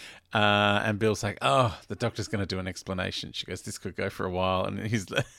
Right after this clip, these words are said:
<laughs> old mate with the long hair is like, "Oh, the months will fly by." <laughs>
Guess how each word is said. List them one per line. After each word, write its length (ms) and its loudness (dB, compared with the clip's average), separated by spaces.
<laughs> 380 -8
old 180 2
mate 120 6
with 100 0
the 60 8
long 220 8
hair 140 8
is 120 2
like, 200 2
"Oh, 360 0
the 100 -4
months 360 0
will 80 2
fly 340 0
by." 340 -4
<laughs> 60 -14